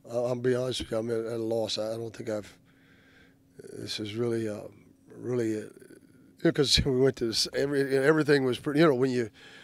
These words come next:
you're creatures of habit, when you do something, you win and you're successful, you try to do the same thing the same way.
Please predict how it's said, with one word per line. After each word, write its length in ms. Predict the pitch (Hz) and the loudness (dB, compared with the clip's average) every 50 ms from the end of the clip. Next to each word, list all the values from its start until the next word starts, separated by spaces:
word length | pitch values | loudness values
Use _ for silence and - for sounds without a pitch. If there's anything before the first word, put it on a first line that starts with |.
| - - _ | -20 -18 _
you're 120 | 131 131 | -12 -10
creatures 360 | - - 175 156 - - 113 | -2 -2 -2 0 0 -2 -4
of 100 | 123 110 | -4 -4
habit, 320 | 113 143 160 143 127 113 107 | 0 2 2 2 0 -4 -8
when 120 | 113 110 | -8 -8
you 80 | 110 110 | -8 -8
do 180 | 104 135 151 | -6 -6 -4
something, 360 | 139 - - 135 131 135 131 110 | -2 -2 0 0 -2 -4 -6 -10
you 100 | 107 104 | -10 -4
win 200 | 110 131 135 135 | -2 0 0 0
and 120 | 135 120 | -2 -4
you're 100 | 113 107 | -6 -6
successful, 580 | - - 117 - - 139 139 143 127 - 123 127 | -8 -8 -6 -6 -4 -4 -4 -4 -6 -8 -10 -12
you 60 | 127 | -10
try 200 | - - 120 120 | -8 -6 -6 -6
to 60 | 117 | -6
do 140 | 113 120 120 | -6 -8 -8
the 80 | 113 | -8
same 320 | 110 - - 120 127 123 117 | -10 -8 -6 -4 -4 -6 -6
thing 280 | - 123 123 117 113 | -8 -8 -8 -8 -8
the 60 | 107 107 | -10 -12
same 360 | - - 120 120 117 113 113 | -12 -10 -8 -8 -8 -8 -8
way. 220 | 127 131 110 - | -8 -8 -8 -10